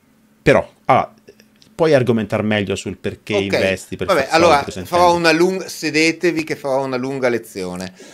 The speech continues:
Speaker 1: Ok.
Speaker 2: <coughs> Allora,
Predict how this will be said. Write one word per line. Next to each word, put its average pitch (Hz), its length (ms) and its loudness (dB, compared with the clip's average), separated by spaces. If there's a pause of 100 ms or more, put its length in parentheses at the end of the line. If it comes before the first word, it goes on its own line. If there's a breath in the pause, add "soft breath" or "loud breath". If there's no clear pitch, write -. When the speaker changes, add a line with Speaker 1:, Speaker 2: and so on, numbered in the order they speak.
(220 loud breath)
Speaker 1:
Ok. 120 320 0 (380)
Speaker 2:
<coughs> 123 1000 -2
Allora, 101 400 0